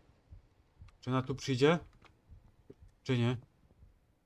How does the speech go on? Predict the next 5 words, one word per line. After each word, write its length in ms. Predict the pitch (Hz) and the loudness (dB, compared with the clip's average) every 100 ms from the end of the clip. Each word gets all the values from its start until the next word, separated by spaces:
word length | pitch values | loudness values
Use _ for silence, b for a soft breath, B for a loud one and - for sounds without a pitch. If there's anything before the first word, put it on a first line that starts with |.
| - - _ _ _ - - _ | -20 -20 _ _ _ -20 -20 _
Moi 160 | 120 120 | -2 0
drodzy, 380 | 120 120 123 143 | 2 2 4 2
jeden 440 | 160 160 165 170 | 4 4 4 4
egzemplarz, 520 | 160 143 143 123 117 | 2 4 2 2 0
jeden. 460 | 127 165 135 123 | 6 6 8 4